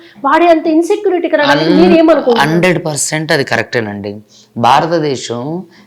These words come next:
Speaker 2: క్రిస్టియన్, ముస్లిమ్స్ కాదేమో అన్న భయాందోళనలో ఆ వర్గ ప్రజలు జీవిస్తున్నారు.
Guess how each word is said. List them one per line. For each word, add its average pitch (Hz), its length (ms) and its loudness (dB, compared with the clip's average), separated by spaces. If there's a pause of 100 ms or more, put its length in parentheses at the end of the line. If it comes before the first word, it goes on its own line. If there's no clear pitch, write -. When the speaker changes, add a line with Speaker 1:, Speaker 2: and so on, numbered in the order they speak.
(120)
Speaker 2:
క్రిస్టియన్, 165 540 -2
ముస్లిమ్స్ 139 400 -6 (160)
కాదేమో 139 440 -4
అన్న 127 220 -6
భయాందోళనలో 127 1120 -6 (280)
ఆ 117 200 0
వర్గ 117 280 -4
ప్రజలు 123 600 -6
జీవిస్తున్నారు. 104 640 -4